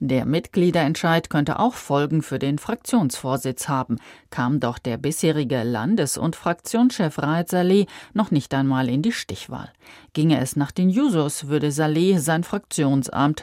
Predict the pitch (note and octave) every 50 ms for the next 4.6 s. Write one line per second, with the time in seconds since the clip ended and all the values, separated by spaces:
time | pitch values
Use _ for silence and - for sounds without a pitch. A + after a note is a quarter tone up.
0 | - - - E3+ E3 - A3+ G#3+ - C4+ A3+ D#3 C3 A#2+ - - - - G#2+ F#2
1 | E2+ - - - - - - _ _ - - B2 A#2 D3 A3 C4 B3+ G3 C3+ A2
2 | - - - - C#3+ C#3+ D3 D3 - - - - - - - - - A3 B3 D4+
3 | - - - D3 C3+ B2+ - - C3+ C#3 C#3 C#3 C#3+ C#3+ - - D3+ D3+ C3 A#2
4 | D#3 D#3 D#3 - F3+ F3 - - G#3 G#3 G#3+ G3